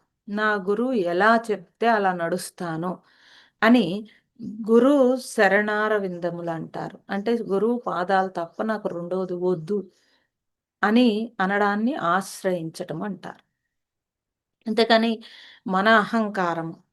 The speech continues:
లేకపోతే పవిత్రత లేని స్థితి అది. మన అహంకారం లెగుస్తోందంటే పవిత్రత లేదు మనకి. ఆ, కాబట్టి నేను, నేను అంటే నా శరీర వ్యామోహము లెగుస్తోందంటే పవిత్రత లేనట్టు లెక్క.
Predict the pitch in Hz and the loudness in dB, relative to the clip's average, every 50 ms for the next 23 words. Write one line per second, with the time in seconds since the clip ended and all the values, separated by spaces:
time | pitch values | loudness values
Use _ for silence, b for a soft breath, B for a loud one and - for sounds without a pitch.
0 | _ _ - 208 220 226 226 269 247 254 - 185 180 185 214 208 - _ - 240 | _ _ 0 2 4 4 4 2 0 2 4 4 4 4 2 0 -4 _ -2 0
1 | 233 226 233 226 208 202 190 185 185 202 214 233 226 - - - 196 190 - 202 | 0 0 0 0 -2 0 0 -2 -2 -2 -2 -4 -4 -6 -6 -8 -8 -4 -2 -2
2 | 190 160 147 156 165 - - 196 185 175 156 143 170 196 196 208 208 220 214 214 | -2 -2 -4 -6 -10 -10 -8 -6 -4 -4 -4 -4 -6 -4 -2 0 0 0 0 -2
3 | 208 196 196 196 - - 220 214 214 214 220 269 277 - 240 233 233 233 - 233 | -2 -4 -4 -6 -6 -6 -4 -4 -4 -4 -4 -2 0 2 2 2 0 -2 -2 -2
4 | 240 240 240 214 185 180 196 202 196 175 160 156 151 - 185 185 b b b b | -2 -2 0 0 0 -2 -2 -4 -4 -6 -6 -8 -10 -12 -14 -14 b b b b
5 | b b b b b b b b 190 190 185 185 180 170 - - 226 226 254 262 | b b b b b b b b -4 -4 -2 -2 -4 -2 0 2 2 4 4 2
6 | 254 - 240 214 214 208 208 196 202 208 220 233 240 262 254 233 202 247 - 214 | 2 4 4 4 4 4 2 2 2 2 4 4 4 4 2 0 -4 -6 -6 -6
7 | 214 214 220 233 240 226 220 220 214 254 269 269 240 214 208 202 208 208 202 - | -4 -2 -2 -2 -2 -2 -2 -2 0 2 2 2 2 2 0 0 0 -2 -2 -2
8 | - 196 190 202 220 214 214 202 180 180 175 165 165 170 170 185 190 196 190 196 | 0 2 2 2 2 2 2 0 0 -2 -2 -4 -4 -4 -2 -2 0 0 -2 -2
9 | 202 208 202 202 196 180 175 190 185 - - - 185 185 185 175 170 180 185 254 | -2 -2 0 0 0 -2 -2 -4 -6 -8 -6 -6 -4 -4 -4 -4 -4 -4 -4 0
10 | 254 - 226 214 226 226 - 233 240 247 247 240 220 185 180 185 202 208 - 220 | 4 4 6 6 4 2 0 -2 -2 0 0 0 0 0 0 -2 -4 -4 -4 -4
11 | 196 170 160 - - - - | -4 -4 -6 -10 -14 -16 -16